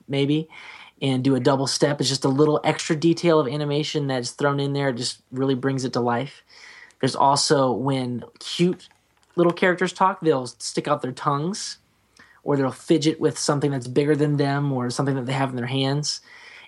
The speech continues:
And it's just, there's always motion. There's always motion, and it's always just meticulous detail.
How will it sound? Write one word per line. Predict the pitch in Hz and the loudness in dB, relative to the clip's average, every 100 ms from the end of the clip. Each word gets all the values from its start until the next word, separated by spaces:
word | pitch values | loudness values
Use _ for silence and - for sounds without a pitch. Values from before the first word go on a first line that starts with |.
| - | 0
And | 143 | 2
it's | 123 | 4
just, | 156 151 156 | 2 2 0
there's | 135 | 0
always | - 147 156 156 123 | 4 4 6 4 4
motion. | 135 127 120 101 - - - | 2 0 -2 -8 -12 -20 -8
There's | - - - | -8 -6 0
always | 147 165 151 | 4 4 4
motion, | 139 131 - 131 123 | 2 2 0 -4 -4
and | 131 123 - | -4 -4 -2
it's | - - - | -4 -4 0
always | 131 139 135 127 127 - | 2 4 4 2 2 0
just | 123 117 - - - | -2 -2 -4 -6 -6
meticulous | 127 - - 143 - 110 - - - - _ _ _ _ _ 147 | -6 -4 -4 -4 -4 -6 -4 -6 -6 -12 _ _ _ _ _ -6
detail. | 113 117 - - | -6 -4 -6 -8